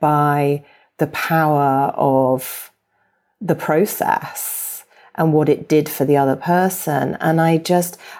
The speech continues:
I just fell in love with it. I fell in love with how it made me feel. I felt like Tigger after every session. I was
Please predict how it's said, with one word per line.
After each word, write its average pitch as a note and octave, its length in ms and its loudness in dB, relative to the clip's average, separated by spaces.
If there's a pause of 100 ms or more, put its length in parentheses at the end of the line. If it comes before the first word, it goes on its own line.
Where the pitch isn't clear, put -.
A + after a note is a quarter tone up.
I G3 120 4
just B3 240 2
fell A3 280 2
in G3 160 2
love G3+ 260 0
with - 160 -4
it. - 280 -2
I D#3 120 2
fell D#3+ 200 0
in D#3+ 140 2
love D3+ 140 0
with - 100 -4
how C#3 140 -4
it - 100 -4
made C#3 240 -2
me - 100 -6
feel. F3+ 880 0 (480)
I - 40 -18
felt - 260 -2
like - 220 -2
Tigger - 580 0
after D3 400 -2
every D3 280 -2
session. - 680 -4
I - 160 0
was D#3+ 220 -2